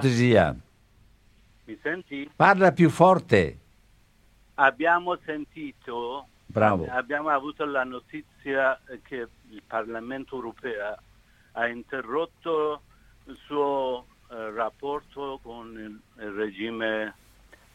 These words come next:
Speaker 2: criminale iraniano. E la seconda notizia è che anche Nazioni Unite non, non riconosce più il regime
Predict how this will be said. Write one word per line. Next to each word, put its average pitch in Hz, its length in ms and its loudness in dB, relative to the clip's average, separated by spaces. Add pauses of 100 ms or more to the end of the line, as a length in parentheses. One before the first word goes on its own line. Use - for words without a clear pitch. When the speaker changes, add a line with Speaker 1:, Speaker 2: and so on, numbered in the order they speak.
Speaker 2:
criminale 107 600 -2
iraniano. 98 760 -10 (920)
E 113 540 0
la 117 260 0 (140)
seconda 156 460 -6
notizia 156 1000 -8 (160)
è 127 120 -20 (160)
che 127 380 -12 (600)
anche 131 360 -10
Nazioni 131 480 -2
Unite 143 720 -6
non, 135 720 -4
non 139 300 -6
riconosce 135 880 -8
più 131 440 -10 (680)
il 113 260 -12
regime 117 880 -6